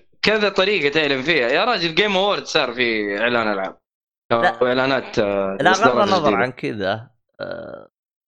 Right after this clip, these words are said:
Speaker 2: يعني، زي ما تقول، أول كان في مؤتمرات وزي كذا، ما كان في الإنترنت، لأنه أصلا إي ثري ما صار يبث غير يمكن في ألفين وأربعتاش صار فيه بث. ولا أول كانوا في، في، في العالم كله تقول لك: "يا شيخ،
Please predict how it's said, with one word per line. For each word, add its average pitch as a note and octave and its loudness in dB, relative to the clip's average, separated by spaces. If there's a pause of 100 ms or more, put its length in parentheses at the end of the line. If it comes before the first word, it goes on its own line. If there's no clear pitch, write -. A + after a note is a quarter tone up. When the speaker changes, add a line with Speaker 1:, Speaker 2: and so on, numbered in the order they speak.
(120)
Speaker 2:
يعني، C#3 2
زي E3+ 2
ما F#3 4
تقول، F#3+ 0
أول F#3+ 2
كان D#3+ -2 (220)
في D3+ -4
مؤتمرات A#2 0
وزي G2+ -8
كذا، G2 -6
ما B2+ -4
كان D#3 -4
في A#2+ -4
الإنترنت، G2+ -8
لأنه C3 -4
أصلا F3+ -6
إي C#3 -4
ثري D3 -6
ما C3 -4
صار D3 -2
يبث A2+ -4
غير A2+ -4
يمكن A2+ -10 (560)
في G#2 -4
ألفين A#2 -4
وأربعتاش G#2+ -2
صار G#2 -4
فيه G#2 -10
بث. A#2 -6 (540)
ولا A2 2
أول D#3 2
كانوا C3 -2
في، C3+ -12
في، - -6
في - 0
العالم B2 0
كله C#3 -6
تقول B2+ -8
لك: A#2+ -10
"يا - -18
شيخ، - -20